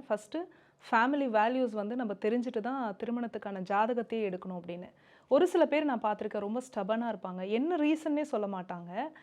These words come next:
ஆனா வந்து, "எனக்கு கல்யாணமே வேண்டாம்" அப்படின்னு சொல்லுவாங்க. திருமண தடைங்கிறது வேற. இவங்களே கல்யாணம் வேண்டான்னு நாற்பது வயசு, ஐம்பது வயசு வரைக்குமே இருப்பாங்க. ஆ, துறவரமும் போக மாட்டாங்க. ஆ, அதுல அவங்களுக்கு ஈடுபாடும் இருக்கும், ஆனா கல்யாணம் பண்ணிக்க மாட்டாங்க.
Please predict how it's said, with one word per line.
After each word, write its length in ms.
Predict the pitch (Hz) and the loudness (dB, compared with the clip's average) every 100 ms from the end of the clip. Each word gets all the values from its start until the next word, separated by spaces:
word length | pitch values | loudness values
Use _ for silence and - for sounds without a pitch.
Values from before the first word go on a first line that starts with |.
| - - - | -20 -16 2
ஆனா 280 | 262 330 330 | 6 8 6
வந்து, 200 | 285 302 | 6 2
"எனக்கு 340 | 247 226 220 | 0 0 0
கல்யாணமே 440 | 214 247 240 254 | 2 2 0 -2
வேண்டாம்" 500 | 220 196 208 220 214 | -2 -2 -2 -4 -4
அப்படின்னு 140 | 185 190 | -6 -8
சொல்லுவாங்க. 520 | 185 185 175 175 - - | -8 -10 -10 -12 -14 -4
திருமண 420 | 254 294 302 277 277 | -2 0 0 -2 2
தடைங்கிறது 640 | 226 240 320 302 285 277 | 4 4 2 2 2 2
வேற. 300 | 254 185 180 - _ - | 0 -2 -6 -14 _ -6
இவங்களே 380 | 226 277 311 339 | -2 0 2 4
கல்யாணம் 440 | 302 262 277 254 | 4 4 2 2
வேண்டான்னு 360 | 226 233 247 254 | 0 0 -2 -2
நாற்பது 400 | 214 208 226 220 | -2 -4 -4 -2
வயசு, 260 | 233 247 | -2 -4
ஐம்பது 260 | 214 214 233 | -4 -2 2
வயசு 280 | 247 247 226 | 2 0 -2
வரைக்குமே 340 | 208 220 220 | -2 -4 -6
இருப்பாங்க. 400 | 190 185 180 190 - - - _ - | -8 -10 -10 -12 -16 -20 -20 _ -6
ஆ, 300 | 214 208 202 269 | -4 -4 -2 2
துறவரமும் 460 | 285 294 277 311 302 | 4 6 4 2 2
போக 280 | 233 214 | 4 2
மாட்டாங்க. 320 | 190 185 175 226 311 - - | -2 -4 -2 -2 -2 -10 -12
ஆ, 280 | 220 208 208 | -6 -4 -2
அதுல 240 | 214 240 | -2 0
அவங்களுக்கு 340 | 240 220 208 277 | 0 0 -2 0
ஈடுபாடும் 300 | 262 285 294 | 2 4 4
இருக்கும், 260 | 247 381 | 4 4
ஆனா 160 | 427 277 | 6 6
கல்யாணம் 340 | 262 208 202 | 4 2 -2
பண்ணிக்க 260 | 196 180 180 | -4 -8 -8
மாட்டாங்க. 420 | 180 180 180 175 | -10 -10 -10 -12